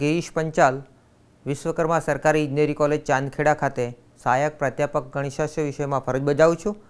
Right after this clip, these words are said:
આજે હું આપનું ડિપ્લોમા એન્જિનિયરિંગના મેથેમેટિક્સ વિષયના યુનિટ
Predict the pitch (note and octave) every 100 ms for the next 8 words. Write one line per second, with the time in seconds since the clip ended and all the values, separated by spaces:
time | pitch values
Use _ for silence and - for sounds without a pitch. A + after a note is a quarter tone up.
0 | _ _ _ _ - C#3+ C#3+ E3+ D#3 F#3
1 | D#3+ D#3 D#3 A2+ - _ _ _ _ _
2 | _ _ _ _ D3+ C#3+ E3+ F#3+ F#3 E3
3 | D#3+ D#3 D#3 D3+ D#3 E3 F3+ C3+ C3+ -
4 | G3+ G3+ - - D3 D3 - F3 C#3+ A2
5 | - _ _ _ - C#3 D#3+ E3+